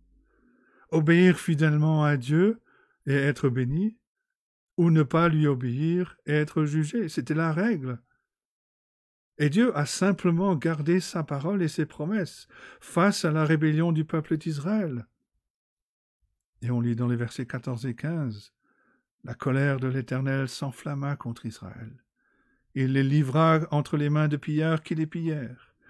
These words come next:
Il les vendit entre les mains de leurs ennemis d'alentour, et ils ne purent plus leur résist-, résister à leurs ennemis. Partout où ils allaient, la main de l'Éternel était contre eux pour leur faire du mal, comme l'Éternel l'avait dit,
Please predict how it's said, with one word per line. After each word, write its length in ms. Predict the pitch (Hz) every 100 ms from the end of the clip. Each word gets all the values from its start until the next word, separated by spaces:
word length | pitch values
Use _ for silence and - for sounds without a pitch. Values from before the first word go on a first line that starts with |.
| - - -
Il 120 | 139
les 120 | 143
vendit 400 | 143 156 160 185
entre 280 | 165 151 -
les 160 | 151 151
mains 300 | 151 170 170
de 100 | 156
leurs 320 | 147 143 139
ennemis 320 | 160 156 170
d'alentour, 680 | 160 151 151 - 180 160 143
et 80 | 160
ils 60 |
ne 100 | 170
purent 440 | 160 - 220 220 -
plus 220 | 208 233
leur 160 | 208 160
résist-, 460 | 143 147 143 -
résister 400 | 139 160 165 156
à 60 | 160
leurs 220 | 139 131
ennemis. 320 | 127 117 104 - _ _ _ - - _
Partout 480 | 180 - - 214 208
où 140 | 170
ils 180 | 160 143
allaient, 240 | 147 165 175
la 140 | 156
main 140 | 156
de 80 | 156
l'Éternel 500 | 151 147 151 156 160
était 200 | 151 156
contre 380 | 147 151 147 170
eux 80 | 170
pour 180 | - 139
leur 140 | 139
faire 200 | - 139
du 120 | 143
mal, 240 | 151 170 151 - - -
comme 400 | - 180 220 269 - -
l'Éternel 600 | 160 165 170 156 165 175 - -
l'avait 320 | 156 165 170
dit, 260 | 196 214